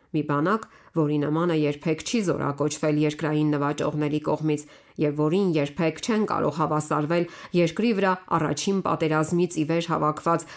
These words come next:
բոլոր դարերի միացյալ ուժերը։ Սատանան զորավարներից ամենահզորը բանակի գլուխ է անցնում, իսկ նրա հրեշտակները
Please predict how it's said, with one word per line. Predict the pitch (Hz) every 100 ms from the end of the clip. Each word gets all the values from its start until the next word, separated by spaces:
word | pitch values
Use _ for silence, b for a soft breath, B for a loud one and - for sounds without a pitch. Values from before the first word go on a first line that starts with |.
| B
բոլոր | 175 160 160 170
դարերի | 165 147 147 151
միացյալ | 147 151 151 - 151
ուժերը։ | 147 151 160 170 165 b b b -
Սատանան | - 147 156 180 220 220 B B -
զորավարներից | 165 151 147 147 160 156 156
ամենահզորը | 147 147 151 147 160 165 214 226 214 B B
բանակի | 175 156 147 151 156
գլուխ | 156 147 151
է | 151
անցնում, | 147 147 - 156 156 B B
իսկ | - 165 156
նրա | 151 156
հրեշտակները | 160 151 - 170 180 233 247